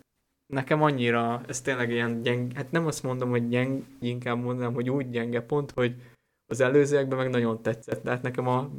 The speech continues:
még mindig a kedvencem az a main teaser, ez a Wandering D S per a többi keveredése.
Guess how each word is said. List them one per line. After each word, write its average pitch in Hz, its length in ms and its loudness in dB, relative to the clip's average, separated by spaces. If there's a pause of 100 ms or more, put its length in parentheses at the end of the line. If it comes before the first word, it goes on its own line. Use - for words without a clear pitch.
még 127 200 0
mindig 127 200 0
a 117 100 -2
kedvencem 127 520 -2
az 120 80 -2
a 123 40 0
main 120 320 0
teaser, 117 400 -2
ez 117 160 -2
a 120 80 0
Wandering 117 600 0
D 120 360 0
S - 100 -10
per 123 200 -4
a 120 240 0
többi 120 280 -2
keveredése. 123 800 -4